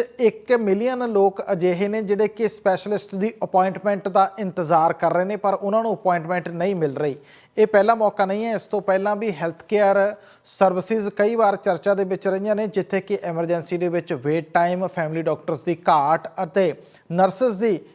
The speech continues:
ਘਾਟ ਵੀ ਵੱਡਾ ਮੁੱਦਾ ਬਣਦੀ ਰਹੀ ਹੈ। ਬੇਸ਼ੱਕ ਪ੍ਰੋਵਿੰਸ਼ੀਅਲ ਸਰਕਾਰ ਦੇ ਵੱਲੋਂ ਇਸ ਸੰਬੰਧੀ ਕਈ ਕਦਮ ਚੁੱਕਣ ਦਾ ਦਾਅਵਾ ਕੀਤਾ ਜਾ ਰਿਹਾ, ਪਰ ਹਾਲੇ ਤੱਕ ਵੀ ਸਥਿਤੀ 'ਚ ਸੁਧਾਰ ਉਸ ਢੰਗ ਦੇ ਨਾਲ ਨਹੀਂ ਹੋ ਰਿਹਾ। ਬ੍ਰਿਟਿਸ਼ ਕੋਲੰਬੀਆ ਦੇ ਵਿੱਚ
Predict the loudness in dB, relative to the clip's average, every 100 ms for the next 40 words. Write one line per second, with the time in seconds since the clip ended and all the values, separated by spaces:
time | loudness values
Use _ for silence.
0 | _ 2 4 2 -2 -2 -2 2 0 0
1 | -2 0 0 -4 -6 -4 -4 -2 -4 -4
2 | -8 -4 -4 -4 -4 -4 -4 0 0 0
3 | -2 -2 0 -2 -2 -4 -2 -2 -4 -14
4 | -20 _ 2 2 4 0 0 -2 -4 -4
5 | 0 0 2 2 2 0 -2 -2 0 2
6 | 2 0 2 2 0 -10 -2 0 2 0
7 | -2 -2 -8 -8 -8 -10 -10 -12 -4 2
8 | 4 2 -2 -10 -4 -4 -2 -4 -4 -4
9 | -6 -12 _ _ -4 0 0 -4 -6 -6
10 | -8 _ _ -20 -20 -20 -20 -12 -2 2
11 | 2 2 -2 2 2 2 0 -2 -2